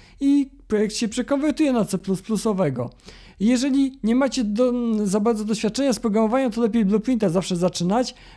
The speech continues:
bo tutaj na przykład postać będzie napisana w kodzie, a nie w blueprincie.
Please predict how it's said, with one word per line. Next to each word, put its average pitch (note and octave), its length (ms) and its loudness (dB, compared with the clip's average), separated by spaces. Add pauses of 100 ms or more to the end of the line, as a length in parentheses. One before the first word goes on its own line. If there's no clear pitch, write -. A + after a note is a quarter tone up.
bo A#3 260 2
tutaj C4 320 -2
na B3+ 80 0
przykład A#3 260 -4
postać A#3+ 380 0
będzie G#3+ 280 0
napisana G#3+ 560 -2
w G#3+ 100 -12
kodzie, G#3+ 440 -2 (280)
a F#3 100 0
nie A3+ 160 2
w - 20 -2
blueprincie. G#3+ 560 0